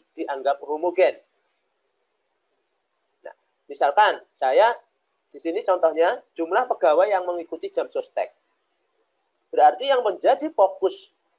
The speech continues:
dari sampel itu adalah pegawainya. Berapa sih pegawai yang mengikuti jam sostek, bukan stratanya. Kalau kita melihat strata, otomatis pegawai ini kita, kita bunyikan jumlah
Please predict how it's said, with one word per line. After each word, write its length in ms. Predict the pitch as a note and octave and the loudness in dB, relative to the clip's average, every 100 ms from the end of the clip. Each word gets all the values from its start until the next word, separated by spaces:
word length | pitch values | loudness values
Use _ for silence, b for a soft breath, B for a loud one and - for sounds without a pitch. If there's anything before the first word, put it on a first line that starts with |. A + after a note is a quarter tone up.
| - | -4
dari 240 | F3 E3 E3 | -2 0 0
sampel 480 | E3 D#3 F3 D#3 | -2 0 0 0
itu 240 | E3+ - C#4+ | -2 -4 0
adalah 480 | A3+ D3 A2 G2 - _ _ _ _ _ | 0 0 -4 -4 -6 _ _ _ _ _
pegawainya. 720 | G3 - F3+ F3+ G3 F3 B2+ - _ _ _ _ | -4 2 4 6 4 2 -8 -12 _ _ _ _
Berapa 400 | C#3+ C#3+ - C4+ | 0 0 2 0
sih 160 | - - | 0 -8
pegawai 480 | - D#3+ C#3 F#3 A#3 | -4 0 2 0 0
yang 160 | F#3 | -2
mengikuti 560 | E3+ E3 D3+ C#3+ - - | -2 -6 -8 -14 -12 -8
jam 160 | E3 C3+ | -8 -4
sostek, 400 | D#3+ - C#3 - _ _ - | -6 -4 -8 -8 _ _ -14
bukan 320 | D#3+ G3 F#3+ | -2 0 0
stratanya. 560 | - E3 D#3 C#3+ B2+ G#2+ _ _ _ _ | 0 0 2 -2 -4 -14 _ _ _ _
Kalau 240 | - G3+ C#4+ | 2 2 2
kita 240 | B3+ A3 | -2 -2
melihat 320 | G#3 F#3+ E3+ | -2 0 0
strata, 560 | - - D3 A#2 B2 D3+ E3+ | -2 -2 0 2 0 0 -2
otomatis 640 | E3+ E3 C3+ - D4+ - _ _ _ _ | -4 -2 -4 -6 -10 -10 _ _ _ _
pegawai 440 | - - E3 E3 | -8 0 4 4
ini 280 | D#3+ D3 C#4+ | 2 -4 -8
kita, 480 | - - A3+ - - - | -10 0 2 2 -4 -6
kita 180 | G3+ F#3+ | -2 0
bunyikan 420 | F3+ C4 - G3 | -2 -4 -2 -4
jumlah 320 | G3 E3+ G#3 | -6 -6 -6